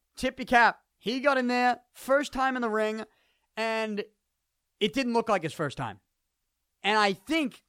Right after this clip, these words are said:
at first, when it didn't lo-, look like his first time, and he was much bigger than him, he seemed composed, he seemed like a, he looked like a nut, he had a strategy,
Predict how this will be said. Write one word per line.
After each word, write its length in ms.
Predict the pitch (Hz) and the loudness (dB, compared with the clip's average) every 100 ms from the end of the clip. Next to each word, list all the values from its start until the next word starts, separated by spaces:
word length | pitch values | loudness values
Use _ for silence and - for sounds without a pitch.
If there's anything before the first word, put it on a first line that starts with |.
| _ | _
at 180 | 226 254 | 2 2
first, 440 | - 285 254 175 170 | 2 6 6 4 -2
when 160 | 190 | -4
it 140 | 175 - | -4 -2
didn't 260 | 247 294 | -2 -2
lo-, 300 | 269 254 240 - | -2 0 -2 -2
look 220 | 202 226 | 2 2
like 140 | 220 202 | 2 -2
his 120 | 180 | -4
first 260 | 214 202 | -2 -4
time, 340 | - 165 143 113 _ _ - | -2 -2 -2 -6 _ _ -10
and 120 | 160 | -6
he 80 | 160 | -4
was 220 | 143 117 113 | -6 -10 -14
much 360 | 135 170 - - | -6 -4 -6 -2
bigger 280 | 269 294 269 | 0 0 0
than 180 | 254 | 2
him, 200 | 247 226 - _ | 2 0 -4 _
he 140 | - 165 | -10 -8
seemed 380 | - 214 190 - | -6 -6 -6 -6
composed, 760 | 143 - 254 294 302 269 - _ - | -10 2 8 8 8 0 -6 _ -12
he 160 | 202 | -8
seemed 400 | 190 - 254 247 | -6 -6 -4 -2
like 240 | 196 170 160 | 0 0 -2
a, 40 | |
he 120 | 135 | -8
looked 280 | 143 196 226 | -2 -2 0
like 160 | 208 170 | 0 -2
a 80 | 135 | -6
nut, 460 | 143 185 262 277 - - | -2 6 6 6 -2 -6
he 140 | 190 | 0
had 140 | 170 143 | 0 0
a 40 | |
strategy, 800 | - - 220 269 302 233 277 | -6 -2 4 6 4 2 -2